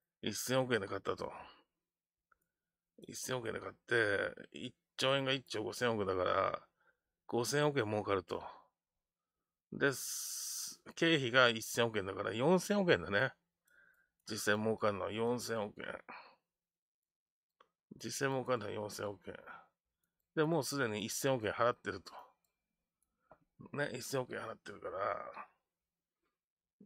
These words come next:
まあ、九月三十一日までに、えー、百五十一円を超えたらね、タッチしたら、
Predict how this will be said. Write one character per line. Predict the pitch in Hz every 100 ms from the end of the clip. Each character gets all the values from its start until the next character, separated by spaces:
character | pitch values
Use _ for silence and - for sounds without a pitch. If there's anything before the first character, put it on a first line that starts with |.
| - - - _
ま | 117 113
あ、 | 101
九 | 143
月 | 120
三 | - 113
十 | 113
一 | -
日 | 113 120
ま | 110
で | 104 104 107
に、 | 104 - - - - _ _ _ _ _ _ _ - _ _ _ _ _ -
え | 113 127 123 120 113 110
ー、 |
百 | 117 113
五 |
十 | 110 113
一 | 107 -
円 | 110 101
を | 101 _ _ _ - - - 104 107 107 - _ -
超 | 120
え |
た | 117
ら | 113
ね、 | 104
タ | 107
ッ | 131
チ | 107
し | 107
た | 143
ら、 | 131 95 87